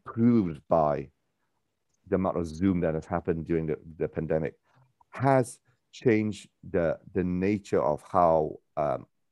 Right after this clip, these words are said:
communication works. And again, it, it's double-edged because it means that you can get a meeting and, and see people and, and talk with them, but then so can everybody else. So you end up competing on a different level.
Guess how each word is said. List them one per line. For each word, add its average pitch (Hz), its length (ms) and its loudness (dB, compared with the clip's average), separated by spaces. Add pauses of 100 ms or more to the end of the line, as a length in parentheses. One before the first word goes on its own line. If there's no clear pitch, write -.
(300)
communication 90 540 -4
works. 95 260 -2 (300)
And 127 100 4
again, 139 420 6
it, 101 140 0
it's 104 160 -2
double-edged 117 640 0
because 107 400 0 (260)
it 117 80 0
means 123 340 0
that 98 200 2
you 98 180 -4
can 90 380 -2
get 92 220 0
a 90 60 -4
meeting 92 360 -4
and, 80 100 -2
and 87 160 -4
see 98 300 -4
people 90 360 -4
and, 78 180 0
and 82 140 -6
talk - 200 -2
with 82 100 -10
them, 87 140 0 (300)
but 117 100 2
then 120 80 6
so 113 160 2
can 107 140 -2
everybody 92 320 -2
else. 98 260 2
So 107 80 0
you 98 180 0
end 104 120 0
up - 100 -4
competing 101 480 -4
on 87 120 0
a 90 40 0
different 87 320 -4
level. 98 380 0